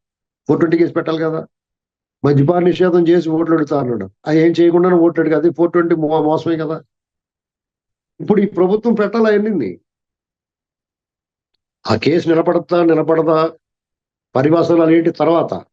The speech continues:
ముందు వాడు ఫోర్ ట్వంటీ అనేటువంటి ప్రజలు ఎస్టాబ్లిష్, భూతాన్ని చంపడం, ఆ భూతాన్ని తరివేయటం అంటే దాని అర్థం ఏంటంటే ఇలాంటివన్నీ చెప్పి ఎస్టాబ్లిష్ చేసి పచ్చి మోసగట్రా బాబు అని చెప్పాలా. ఈ పని చేస్తారని ఆశిస్తున్నాను, చెయ్యాలా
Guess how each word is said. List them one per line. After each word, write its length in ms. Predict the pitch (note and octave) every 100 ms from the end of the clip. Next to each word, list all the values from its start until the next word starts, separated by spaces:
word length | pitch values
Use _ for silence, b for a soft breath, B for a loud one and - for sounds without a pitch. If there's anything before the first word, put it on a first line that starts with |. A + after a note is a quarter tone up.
| _ A2
ముందు 520 | D#3+ G#3 A#3+ A#3 -
వాడు 160 | E3+ C#3+
ఫోర్ 240 | F3 F3
ట్వంటీ 340 | D#3+ C#3+ E3 E3
అనేటువంటి 360 | D3+ D3+ G3
ప్రజలు 300 | - D3 D3+
ఎస్టాబ్లిష్, 380 | B2+ - B2 G#2+
భూతాన్ని 600 | G#2+ F3 G3 A3+ A3+ A3+
చంపడం, 600 | - F3 F3+ G3 G#3 G#3
ఆ 80 | F#3
భూతాన్ని 600 | C#3+ E3 E3+ G3 G3 G#3+ - _ _
తరివేయటం 480 | C#3+ E3 F#3+ F#3 F#3+
అంటే 240 | F#3+ F#3+ F#3+
దాని 180 | E3+
అర్థం 380 | D#3+ D3+ D3+ F#3+
ఏంటంటే 240 | F3+ F#3 F#3+
ఇలాంటివన్నీ 400 | G3 G3+ G3+ G3+
చెప్పి 240 | G3 F#3+
ఎస్టాబ్లిష్ 400 | E3+ G3 F#3 F#3
చేసి 200 | G3 F3
పచ్చి 220 | F3+ F3
మోసగట్రా 440 | E3+ F3 G3 F#3 F#3+
బాబు 200 | F#3 F#3+
అని 160 | F#3
చెప్పాలా. 340 | E3 F3 B2 - _ _ _ _ _ _ _ _ _ _ _ _ _ _ _ _ _ _ _ _ _ _ _ _ _ -
ఈ 60 |
పని 240 | G#3+ F#3+ F#3+
చేస్తారని 420 | F3 - F#3+ G#3+
ఆశిస్తున్నాను, 640 | G#3+ D#3 C#3 - G#2+ G2+ D#3+
చెయ్యాలా 320 | F#3+ B2+